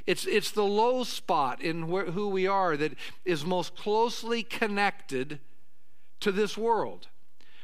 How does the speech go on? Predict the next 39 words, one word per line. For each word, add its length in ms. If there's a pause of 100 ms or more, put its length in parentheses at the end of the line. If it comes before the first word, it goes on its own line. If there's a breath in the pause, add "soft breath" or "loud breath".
When 160
you 140
drive 480
from 160
Spokane 720
out 200
here 140
to 60
the 100
valley, 460 (1400 loud breath)
on 280
the 80
freeway, 580
there's, 240
I, 240 (100)
I 120
can 200
kind 280
of 80
see 200
it 120
in 120
my 140
mind's 400
eye 160
about 340
where 240
it 80
is 160
at. 240 (360 loud breath)
There's 160
a 60
place 460
on 340
the 100
freeway, 720 (420 loud breath)
even 240
though 180
they've 260